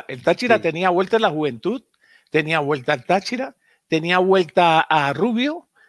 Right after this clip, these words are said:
Speaker 2: tenía Vuelta, ojo, Víctor,
Speaker 1: Sí, sí,
Speaker 2: eran
Speaker 1: sí,
Speaker 2: como
Speaker 1: sí.
Speaker 2: cinco carreras
Speaker 1: Sí,
Speaker 2: dentro
Speaker 1: sí,
Speaker 2: de
Speaker 1: sí.
Speaker 2: un estado limítrofe. O
Speaker 1: Sí,
Speaker 2: sea
Speaker 1: señor.
Speaker 2: que
Speaker 1: Bueno,
Speaker 2: slowly,
Speaker 1: sí.
Speaker 2: slowly,
Speaker 1: Slowly. <laughs>
Speaker 2: slowly.
Speaker 1: Bueno, no, no me cambie,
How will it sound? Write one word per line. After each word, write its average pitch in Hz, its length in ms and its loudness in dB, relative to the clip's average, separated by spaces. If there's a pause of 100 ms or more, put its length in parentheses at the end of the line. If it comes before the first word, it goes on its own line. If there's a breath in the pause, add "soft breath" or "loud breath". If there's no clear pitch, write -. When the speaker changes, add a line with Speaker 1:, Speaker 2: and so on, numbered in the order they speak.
(100)
Speaker 2:
tenía 170 320 0
Vuelta, 165 480 0
ojo, 190 600 2
Víctor, 190 480 0 (120)
Speaker 1:
Sí, 120 220 -8
sí, - 100 -4
Speaker 2:
eran 208 140 2
Speaker 1:
sí, 208 60 -12
Speaker 2:
como 175 220 -2
Speaker 1:
sí. - 100 -20
Speaker 2:
cinco 214 540 -4
carreras 220 480 4
Speaker 1:
Sí, - 100 -18
Speaker 2:
dentro 208 440 2
Speaker 1:
sí, 202 100 6
Speaker 2:
de 202 200 4
Speaker 1:
sí. - 160 -20
Speaker 2:
un 175 160 -2
estado 220 360 0
limítrofe. 160 640 -10 (260)
O - 60 -20
Speaker 1:
Sí, 110 60 -10
Speaker 2:
sea 175 100 4
Speaker 1:
señor. 208 120 0
Speaker 2:
que 165 280 -4 (1300)
Speaker 1:
Bueno, 139 240 -2
Speaker 2:
slowly, 208 460 2 (220)
Speaker 1:
sí. 104 60 -20
Speaker 2:
slowly, 214 580 0
Speaker 1:
Slowly. 147 460 -4 (400)
<laughs> - 380 -18
Speaker 2:
slowly. 165 580 -2 (160)
Speaker 1:
Bueno, 113 260 -12
no, 180 200 2
no 190 100 2
me 220 160 0
cambie, 196 500 2